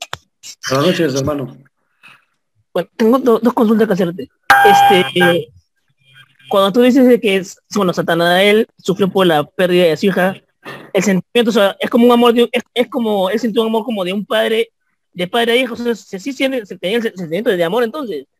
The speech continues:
Speaker 2: a pesar de ser negativos, o es únicamente que él lo veía como que era una obligación cuidarla por ser un, tener algo sanguíneo con ella nada más, ¿no?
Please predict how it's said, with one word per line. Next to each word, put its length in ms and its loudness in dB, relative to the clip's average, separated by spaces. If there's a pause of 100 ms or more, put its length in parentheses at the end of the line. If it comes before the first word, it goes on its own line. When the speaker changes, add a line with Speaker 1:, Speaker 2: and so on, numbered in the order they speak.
(160)
Speaker 2:
a 100 -10
pesar 220 -8
de 80 -2
ser 100 -2
negativos, 640 -6 (300)
o 120 -4
es 100 -6
únicamente 440 -4
que 80 -8
él 80 -2
lo 80 0
veía 260 -2
como 200 -6
que 80 -12
era 80 -10
una 80 -6
obligación 420 -6
cuidarla 440 -4
por 180 -14
ser 120 -12
un, 200 -8 (680)
tener 300 -4
algo 220 -4
sanguíneo 400 -4
con 120 -8
ella 140 -4
nada 220 -8
más, 140 -10
¿no? 120 -16